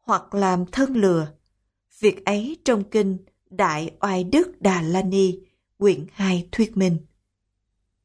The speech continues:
Tỳ kheo ni có đầy đủ sáu pháp sẽ bị sinh làm thân lừa, thường bị khổ, phải chở nặng, ăn những đồ nhơ uế, gặp nhiều cảnh bức ngặt không thể nhẫn thọ được. Các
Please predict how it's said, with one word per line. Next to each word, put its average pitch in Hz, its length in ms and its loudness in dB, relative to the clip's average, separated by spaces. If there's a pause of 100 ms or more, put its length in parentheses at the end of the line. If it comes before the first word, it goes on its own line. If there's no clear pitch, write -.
(360)
Tỳ 208 200 4
kheo 277 300 0
ni 247 280 2
có 302 180 -2
đầy 190 180 0
đủ 160 280 2
sáu 233 300 0
pháp 311 320 -2 (320)
sẽ 233 220 -4
bị 190 220 2
sinh 269 340 0
làm 185 300 2
thân 269 200 0
lừa, 175 320 4 (520)
thường 202 280 0
bị 175 140 4
khổ, 175 520 -2 (140)
phải 185 240 -2
chở 180 240 -2
nặng, 175 380 0 (460)
ăn 208 340 -2
những 185 260 -2
đồ 185 320 2
nhơ 254 240 4 (100)
uế, 226 320 0 (440)
gặp 208 240 -2
nhiều 202 400 2
cảnh 165 340 -4
bức 339 240 -4
ngặt 190 220 -4 (240)
không 240 280 0
thể 165 280 0
nhẫn 214 380 -4
thọ 160 260 -6
được. 151 300 0 (1000)
Các 302 180 0